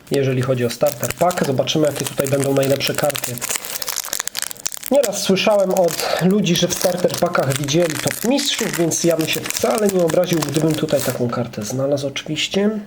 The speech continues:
Rzeźniczak. Czterech mi brakuje. Zachara, Buchalik, Kuś, Stilic oraz Cifuentes na mistrzu obrony.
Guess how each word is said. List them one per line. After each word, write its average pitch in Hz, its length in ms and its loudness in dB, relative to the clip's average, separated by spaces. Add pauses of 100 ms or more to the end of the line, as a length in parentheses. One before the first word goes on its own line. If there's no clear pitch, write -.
(200)
Rzeźniczak. 151 720 0
Czterech - 360 0
mi 143 100 4
brakuje. 127 580 4
Zachara, 135 680 4 (1600)
Buchalik, 147 720 0
Kuś, 151 840 0 (1400)
Stilic 175 720 0
oraz 143 760 4 (800)
Cifuentes - 840 0
na 131 340 4 (240)
mistrzu 127 680 -2 (600)
obrony. 123 380 2